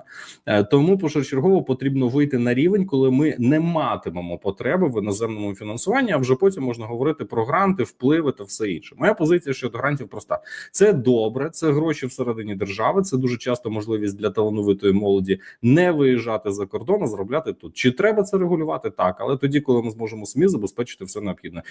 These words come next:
Справжня незалежність настає тоді, коли ти сам за все платиш. Ну, очевидно, е, що, е, грантова історія зараз підходить набу, і якщо вони хочуть комунікаційника, то потрібно побачити в цьому плюси. Можливо, дійсно ця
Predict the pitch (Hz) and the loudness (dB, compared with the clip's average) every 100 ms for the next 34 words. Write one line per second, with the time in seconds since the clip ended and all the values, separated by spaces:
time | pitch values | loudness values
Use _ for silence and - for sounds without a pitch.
0 | - - - 156 175 180 151 143 123 117 | -6 -4 -2 0 2 2 0 0 0 0
1 | 117 123 170 190 196 156 - 101 98 101 | 0 0 2 2 0 -4 -4 -2 -2 -2
2 | 95 117 98 117 104 95 95 107 127 143 | -2 0 0 2 0 0 -4 -2 -2 -2
3 | 101 - 107 - 87 - - 131 196 - | -6 -6 -8 -4 -4 -4 -4 2 2 2
4 | 127 143 156 135 120 - - - 104 101 | 0 0 0 -2 -4 -8 -20 -6 -2 -2
5 | - 127 127 117 107 107 104 104 104 131 | 2 4 4 2 0 0 2 0 2 2
6 | 135 127 110 107 - 117 107 98 107 110 | 2 2 2 0 0 0 2 2 2 2
7 | 90 90 - 131 - - 117 90 85 - | 0 -2 -2 -2 -2 0 2 2 0 -10
8 | 107 104 98 123 190 226 156 110 113 113 | -6 -4 -2 2 2 2 -4 -8 -8 -4
9 | 107 104 107 - 131 107 107 104 113 - | -4 -4 -6 -2 -2 -2 -6 -4 -4 -4
10 | 95 107 107 104 101 120 185 226 208 165 | -4 -2 0 -2 -2 0 2 2 2 -2
11 | 127 135 143 - - - 127 190 185 135 | -2 0 0 -2 -6 -2 2 4 4 2
12 | 120 135 - - 98 - 120 110 - 107 | -2 -2 -4 -6 -4 0 0 -2 -4 -4
13 | - - - - 95 107 175 190 110 110 | -4 -8 -12 -4 0 4 4 4 0 -2
14 | 131 - 90 - 101 92 | -2 -2 -8 -8 -6 -6